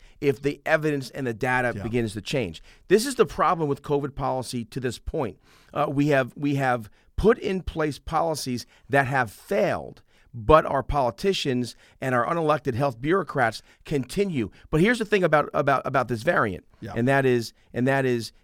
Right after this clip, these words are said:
Speaker 1: it is, it is less lethal, uh, more transmissible, but it doesn't seem,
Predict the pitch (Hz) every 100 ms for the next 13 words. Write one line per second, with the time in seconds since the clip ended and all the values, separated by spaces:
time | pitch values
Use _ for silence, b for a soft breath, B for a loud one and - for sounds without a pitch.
0 | _ _ _ - 139 165 165 160 - -
1 | _ _ 139 135 123 - 123 147 185 -
2 | - - 127 147 156 156 147 170 - _
3 | _ _ _ 123 120 127 131 147 151 -
4 | - 156 143 135 123 - 139 175 143 107
5 | 101 123 _ _ _ _ _ 151 156 147
6 | 123 190 202 - - 208 190 147 135